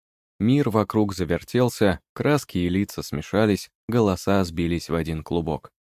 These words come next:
Где-то среди них потерялся голос княжича. «Неждана!» Девушка, пригнувшись, перебралась через противоположный борт и спрыгнула на землю. И тут же, укрывшись от любопытных глаз,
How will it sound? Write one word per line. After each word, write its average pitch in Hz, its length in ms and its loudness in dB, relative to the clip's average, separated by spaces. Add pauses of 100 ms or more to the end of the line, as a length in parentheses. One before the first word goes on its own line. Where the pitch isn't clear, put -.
(340)
Где-то 143 320 2
среди 110 340 0
них 123 260 2
потерялся 92 560 0
голос 85 320 0
княжича. - 600 -8 (320)
«Неждана!» 165 880 0 (560)
Девушка, 143 500 0
пригнувшись, 101 760 -2 (240)
перебралась 127 600 2
через 87 360 -4
противоположный 85 840 -2
борт 123 380 -2
и 123 100 0
спрыгнула 92 580 -2
на 80 140 -6
землю. 64 400 -8 (580)
И 98 140 0
тут 147 240 -2
же, 107 240 0
укрывшись 101 680 -2
от 85 120 0
любопытных 87 600 -2
глаз, 123 380 0